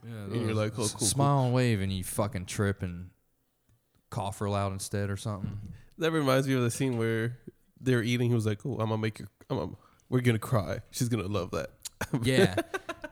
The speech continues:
Speaker 1: Yeah, so in the, in the movie, he hasn't seen his ex in a while,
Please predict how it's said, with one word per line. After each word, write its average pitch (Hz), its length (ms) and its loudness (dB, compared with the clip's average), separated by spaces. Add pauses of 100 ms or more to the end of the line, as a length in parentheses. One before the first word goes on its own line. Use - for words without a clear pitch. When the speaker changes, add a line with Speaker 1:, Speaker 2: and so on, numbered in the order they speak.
Speaker 1:
Yeah, 123 160 6
so 127 220 4
in 127 60 2
the, 110 200 0 (100)
in 123 140 0
the 117 60 0
movie, 120 600 2 (220)
he 120 200 2
hasn't 117 280 2
seen 110 720 2 (220)
his 107 260 2
ex - 460 0
in 120 100 2
a 113 60 4
while, 123 500 2